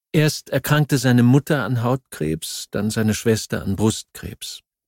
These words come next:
Symptome zeigten sich spät, und so kamen auch die Diagnosen spät.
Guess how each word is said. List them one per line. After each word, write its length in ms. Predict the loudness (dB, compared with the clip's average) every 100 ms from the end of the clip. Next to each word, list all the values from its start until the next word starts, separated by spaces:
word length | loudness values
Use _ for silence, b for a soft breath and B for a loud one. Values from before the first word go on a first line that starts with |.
| _ _ _ _ _ _
Symptome 640 | 0 0 2 4 6 6 2
zeigten 420 | 0 -4 -4 -4
sich 220 | -4 -6
spät, 580 | -6 -2 -2 -4 -12 -10
und 140 | -6 -4
so 120 | -2
kamen 300 | 2 2 2
auch 120 | -2
die 160 | -6 -2
Diagnosen 580 | 0 2 2 2 2
spät. 460 | -2 -6 -12 -12 -16